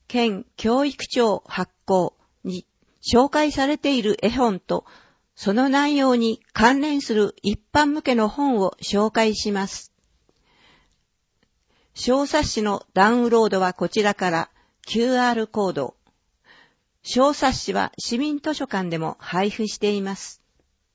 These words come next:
六冊の絵本の表紙掲載。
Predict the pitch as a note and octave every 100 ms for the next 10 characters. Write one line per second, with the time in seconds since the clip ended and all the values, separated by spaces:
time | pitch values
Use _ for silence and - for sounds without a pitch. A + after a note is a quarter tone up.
0 | _ _ _ - - _ _ _ _ -
1 | A3 - - D4+ - G#3+ G3 - - _
2 | _ _ - A#3 D#4+ E4+ C#4 C4 A3+ A#3
3 | B3 A#3 - - F#3 G3+ G3+ F#3+ F#3+